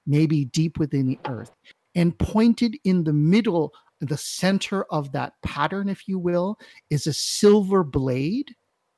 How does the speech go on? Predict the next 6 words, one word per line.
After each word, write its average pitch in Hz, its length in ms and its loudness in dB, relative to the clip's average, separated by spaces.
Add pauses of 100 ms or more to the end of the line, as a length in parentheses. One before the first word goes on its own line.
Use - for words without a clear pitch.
(200)
um, 143 420 0 (220)
basically 185 560 -2
a 170 80 -8
curved 202 720 0
katana 160 720 -4 (320)
of 151 340 2